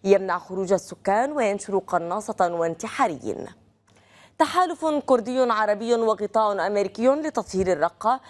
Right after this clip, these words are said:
موسكو تعرض التنسيق مع واشنطن، وأنباء عن أضرار أصابت قاعدة تستخدمها روسيا في تدمر. ونقرأ أيضًا في صحيفة الحياة السعودية: الحكومة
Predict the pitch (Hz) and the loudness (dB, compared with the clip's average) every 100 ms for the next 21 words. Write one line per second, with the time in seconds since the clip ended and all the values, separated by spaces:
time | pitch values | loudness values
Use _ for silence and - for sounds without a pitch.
0 | - - 226 233 - 202 220 208 208 196 | -20 -2 2 2 0 0 2 2 0 -2
1 | 202 196 208 - - 349 320 294 269 254 | 0 0 -2 -6 -2 0 2 2 0 4
2 | 190 175 175 170 185 180 160 185 196 165 | 2 0 -12 -6 -2 0 0 0 2 2
3 | 190 180 170 165 208 226 214 196 160 - | 0 -2 -2 0 2 2 0 -4 -8 -16
4 | - - - 185 190 226 302 311 - 214 | -16 0 2 2 0 0 0 -4 0 0
5 | 185 190 196 185 180 180 170 185 170 190 | 2 0 0 -2 -2 -6 -6 -10 -2 0
6 | 185 170 202 - 196 165 - 151 185 139 | 0 0 -4 -4 2 2 0 -4 -4 0
7 | 170 160 - - - 196 190 - 175 - | -2 -2 -12 -18 -2 0 0 -2 -4 -2
8 | - 214 202 196 294 - 311 294 262 233 | -2 2 0 -2 -12 -6 -6 -4 -8 -4
9 | 214 196 190 208 220 - 175 170 160 170 | -2 2 2 0 -4 -2 0 0 2 2
10 | 165 - - - 285 302 - 359 359 | 2 -8 -14 -2 -2 -2 0 0 0